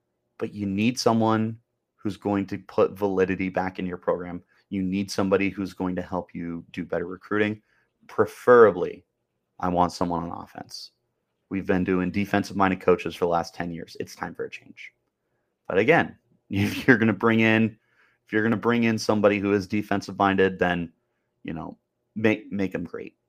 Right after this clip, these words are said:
There's all sorts of things that need to go into this conversation, and there's all sorts of things that we're going to continue talking about throughout the remainder of the week, throughout the remainder of the season, and up until we get a new head coaching hire. So make sure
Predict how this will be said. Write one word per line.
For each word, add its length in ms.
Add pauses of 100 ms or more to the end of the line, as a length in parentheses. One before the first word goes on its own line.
(1160)
There's 180
all 120
sorts 280
of 80
things 260
that 340
need 160
to 60
go 200
into 220
this 180
conversation, 760 (260)
and 80
there's 160
all 140
sorts 260
of 60
things 220
that 120
we're 140
going 220
to 80
continue 480
talking 460
about 320
throughout 220
the 80
remainder 320
of 80
the 80
week, 260 (260)
throughout 200
the 60
remainder 400 (140)
of 160
the 80
season, 520 (280)
and 200 (100)
up 180
until 340
we 100
get 160
a 100
new 140
head 240
coaching 320
hire. 260
So 160
make 200
sure 380